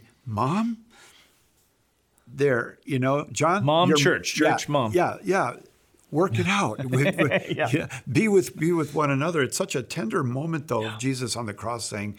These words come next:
Speaker 2: Yeah.
Speaker 1: "John, behold your mother,"
Speaker 2: Yeah.
Speaker 1: and, "Mom, behold your son,"
Speaker 2: Yeah.
Speaker 1: there. And I think to myself so many times, there she was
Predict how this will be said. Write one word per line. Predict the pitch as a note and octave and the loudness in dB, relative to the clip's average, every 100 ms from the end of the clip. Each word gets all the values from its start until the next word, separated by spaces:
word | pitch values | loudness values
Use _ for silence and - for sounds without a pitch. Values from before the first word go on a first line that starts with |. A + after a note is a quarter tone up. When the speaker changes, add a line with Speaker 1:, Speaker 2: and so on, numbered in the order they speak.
| F2+ | -12
Speaker 2:
Yeah. | D#2 - | -12 -10
Speaker 1:
"John, | A2 G2 F#2 G#2+ | -10 -10 -12 -12
behold | F#2 F#2 G2 F#2+ | -14 -14 -14 -14
your | E2+ | -12
mother," | D#2+ - - - - - - - | -14 -14 -16 -18 -20 -20 -18 -12
Speaker 2:
Yeah. | |
Speaker 1:
and, | G2 F2 - | -10 -10 -12
"Mom, | - E2+ E2 E2 - _ _ _ _ _ _ | -14 -14 -14 -16 -20 _ _ _ _ _ _
behold | F2+ F2 F#2 F2 | -12 -10 -10 -12
your | E2+ | -10
son," | - D#2+ D#2+ E2+ G#2 - | -10 -10 -14 -16 -20 -14
Speaker 2:
Yeah. | F2 D#2+ - | -12 -12 -14
Speaker 1:
there. | G2 G2 G2 F2 - - - | -10 -8 -8 -10 -18 -20 -10
And | B2 A#2+ | -6 -6
I | |
think | A2 - C#3+ | -8 -10 -10
to | C3+ | -10
myself | F#2 E2+ A2+ G2 F2+ - | -8 -6 -4 -6 -8 -12
so | - - | -8 -4
many | C3+ C3+ A2+ | -2 -2 -4
times, | A#2+ A#2 D2+ E2+ | -6 -6 -8 -6
there | G2 D#3 | -4 -2
she | D3 F3+ | -2 -4
was | B2 G#2+ F2+ G2 | -4 -4 -4 -6